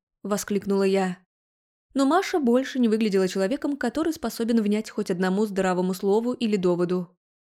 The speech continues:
Она быстро вскочила с места, оттолкнула меня и принялась собирать свои вещи в сумку. "Маша, Машунь, он просто купил у меня этот тортик, понимаешь? Просто купил!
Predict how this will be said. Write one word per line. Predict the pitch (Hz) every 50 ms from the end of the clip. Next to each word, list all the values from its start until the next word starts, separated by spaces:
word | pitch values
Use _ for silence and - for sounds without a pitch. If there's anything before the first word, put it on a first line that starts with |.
| _ _ _
Она | - 311 311
быстро | 269 233 302 311 - 294 262
вскочила | - - - 208 196 - 208 196 190
с | 190 -
места, | 190 190 214 - - - 269 277 - -
оттолкнула | 269 262 262 _ 240 233 220 - 214 208 202 202 208
меня | 220 233 254 277 294
и | - - 247
принялась | - 233 233 214 208 202 202 226 247
собирать | - - - - 233 233 214 214 208 -
свои | - 208 196 196
вещи | 190 190 185 - - 190
в | -
сумку. | - - 190 190 180 - 190 185 180 180 - _ _ _ _ _ _ _ _ _ _ _ _ _ _
"Маша, | 196 202 202 208 226 247 254 254 220 185 - - 185 180 175 170 170
Машунь, | 196 214 226 226 - - - - 285 294 285 254 220 196 185 175 165 - _ _ _ _ _ _ -
он | 269 262 240
просто | 277 277 269 262 - 262
купил | 233 - 277 240 - 285 294 285 269
у | 240
меня | 233 226 226 214
этот | - 233 226 - -
тортик, | - 277 269 233 208 190 - 190 175 175 - - - _ _ _
понимаешь? | - 269 262 277 277 294 320 339 302 240 202 180 - - _
Просто | - 285 269 269 277 285 277 - - 214
купил! | - 240 254 233 226 269 269 269 254 233 202 190 185 -